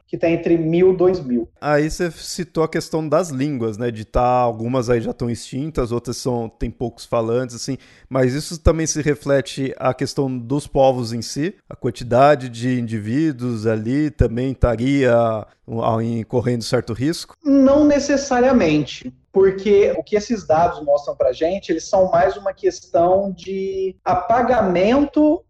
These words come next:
Speaker 1: linguístico-cultural. Porque o que acontece? Em várias dessas regiões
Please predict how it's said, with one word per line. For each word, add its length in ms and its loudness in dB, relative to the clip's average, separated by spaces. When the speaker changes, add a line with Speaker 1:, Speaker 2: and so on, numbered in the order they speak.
Speaker 1:
linguístico-cultural. 1400 0
Porque 180 4
o 40 4
que 80 0
acontece? 600 2
Em 100 0
várias 300 4
dessas 300 0
regiões 1080 0